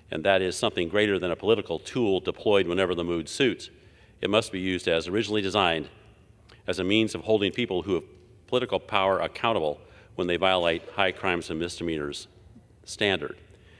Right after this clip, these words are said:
If we fail to follow best practices in this effort, impeachment will soon become little more than a sad and ineffective means of expressing dissatisfaction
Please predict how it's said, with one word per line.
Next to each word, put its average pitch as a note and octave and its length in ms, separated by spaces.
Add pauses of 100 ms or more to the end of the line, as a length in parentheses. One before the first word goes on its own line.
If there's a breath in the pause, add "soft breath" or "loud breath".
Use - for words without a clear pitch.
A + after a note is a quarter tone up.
(280 soft breath)
If F#3+ 140
we A2 100
fail D3+ 280
to A#2 80
follow G2 260
best F2 260
practices E2 540
in E2+ 100
this D#2+ 200
effort, D2+ 280 (540 soft breath)
impeachment A2 460
will F#2 100
soon C3+ 200
become G2+ 340
little A2+ 180
more F#2+ 240
than E2+ 100
a D#2 60
sad A2 520
and E2+ 200
ineffective G#2+ 640
means F2+ 340
of - 80
expressing F2+ 500
dissatisfaction F2 920